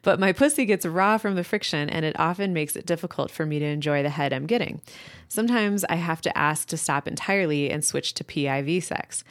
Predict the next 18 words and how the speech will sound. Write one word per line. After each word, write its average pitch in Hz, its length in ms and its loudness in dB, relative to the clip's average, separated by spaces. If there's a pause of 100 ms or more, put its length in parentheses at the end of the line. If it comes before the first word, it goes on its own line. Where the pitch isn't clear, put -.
(300)
And 170 100 0
the 170 60 -2
P 277 160 2
I 269 120 6
V 254 180 4
sex 170 280 0
is 156 140 -2
great, 196 260 2
don't 160 160 -2
get 160 160 0
me 156 120 -2
wrong. 147 440 2
I 165 140 0
just 160 340 -2 (340)
would 170 200 0
love 170 340 4
to - 160 -2
get 147 400 2